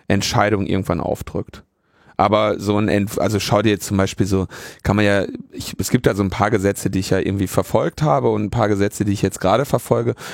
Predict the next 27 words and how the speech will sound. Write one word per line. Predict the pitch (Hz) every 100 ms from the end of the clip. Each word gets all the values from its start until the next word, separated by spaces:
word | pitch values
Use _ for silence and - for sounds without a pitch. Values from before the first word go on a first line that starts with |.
| -
Da | 101
gibt's | 117 -
dann | - 95
immer | 110 110
irgendwie | 101 104 107
einen | 98
neuen | 98 104 104
Entwurf | - 98 - 135 156 175 -
aus | - 110 -
dem, | - 101 101 101 98 -
ähm, | 98 92 95 95 95 - _ _ _ _ _ _ _ - -
aus | 117 110
dem | 107 98
Ministerium. | 95 95 - 160 185 180 165 160 175 - - -
Der | 117
wurde | 113 113 101
da | 98
geschrieben, | 95 - 113 127
den | 98 101
hat | -
doch | 107
jetzt, | - 95 -
der |
hat | 107
doch | 104
kein, | - 104 101 101
äh, | - 101 95 92 - - 50